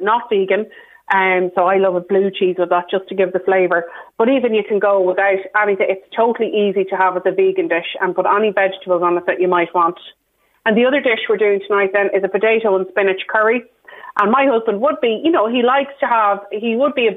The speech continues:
bigger meat eater than I am, but he loves this curry. Um, it's really satisfying. It's a lovely homemade curry paste. And then we just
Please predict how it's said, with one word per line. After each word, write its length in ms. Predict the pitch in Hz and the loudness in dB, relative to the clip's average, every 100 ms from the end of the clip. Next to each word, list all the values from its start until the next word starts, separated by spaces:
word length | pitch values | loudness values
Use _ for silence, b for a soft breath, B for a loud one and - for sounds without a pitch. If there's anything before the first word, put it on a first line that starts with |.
| - | -2
bigger 240 | 262 247 | -2 0
meat 240 | 220 208 196 | 0 -2 0
eater 280 | 208 190 185 | -2 0 0
than 100 | 185 | 2
I 140 | 196 | 2
am, 200 | 185 175 | 0 -2
but 120 | 175 | -4
he 240 | 220 247 214 | -2 0 2
loves 320 | 208 226 196 202 | 2 2 -2 -6
this 100 | 190 - | -6 -2
curry. 320 | 190 180 185 B B B B | 0 2 -2 B B B B
Um, 480 | 220 196 185 190 190 - - | 0 2 2 2 0 -4 -8
it's 140 | 202 196 | -8 -6
really 460 | 196 262 269 247 - | 0 2 2 0 0
satisfying. 640 | 196 196 196 202 196 190 190 | 0 0 -2 0 2 2 0
It's 160 | 185 185 | -2 2
a 80 | |
lovely 420 | 180 220 240 233 214 | 2 2 2 0 2
homemade 420 | 208 196 190 190 | 0 2 0 0
curry 280 | 202 190 185 | 2 2 2
paste. 440 | 185 185 185 - _ _ _ _ _ _ - | 0 0 -2 -20 _ _ _ _ _ _ -2
And 140 | 196 190 | 0 2
then 200 | 185 180 | 2 2
we 80 | |
just 200 | 185 196 | 2 -2